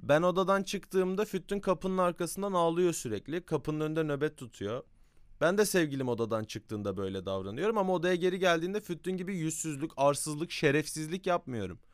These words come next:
Ya Füttün beni görmediğinde beni daha çok seviyor. Kafasında bir Yiğit ideası var ve ona aşık.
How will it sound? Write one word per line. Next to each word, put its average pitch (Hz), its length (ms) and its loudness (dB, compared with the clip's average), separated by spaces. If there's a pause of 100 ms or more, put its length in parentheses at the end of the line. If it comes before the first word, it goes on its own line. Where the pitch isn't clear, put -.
(320)
Ya 113 80 -4
Füttün 190 400 -2
beni 208 200 4
görmediğinde 202 680 4
beni 208 220 -2
daha 190 160 6
çok 143 240 -4
seviyor. 98 360 -8
Kafasında 190 560 -2
bir 202 40 -4
Yiğit 185 340 -4
ideası 143 460 0
var 220 200 0 (300)
ve - 40 0
ona 214 300 8
aşık. - 380 -2